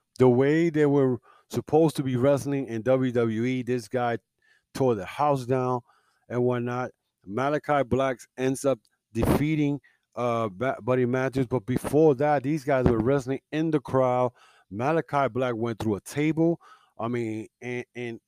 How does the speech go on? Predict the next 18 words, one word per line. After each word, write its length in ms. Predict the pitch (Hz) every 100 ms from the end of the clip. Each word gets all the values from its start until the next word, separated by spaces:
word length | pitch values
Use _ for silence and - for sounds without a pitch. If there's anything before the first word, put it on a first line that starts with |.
| -
it, 220 | 143 147
it 60 | 160
was 140 | 160
just 200 | 147 -
crazy. 480 | - 160 131 95 - -
And 140 | 107
then 140 | 131 151
afterwards, 640 | 175 - 147 143 139 - _ _ _ 127
after 220 | 135 135
that 120 | 127
match 260 | 120 120 -
was 180 | 107 -
over, 440 | 170 196 139 117 117 _ _ _ _
then 220 | 135 151 165
you 160 | 160
had 400 | 143 143 139 131 _ _
the 80 | 107
House, 500 | 101 139 160 - -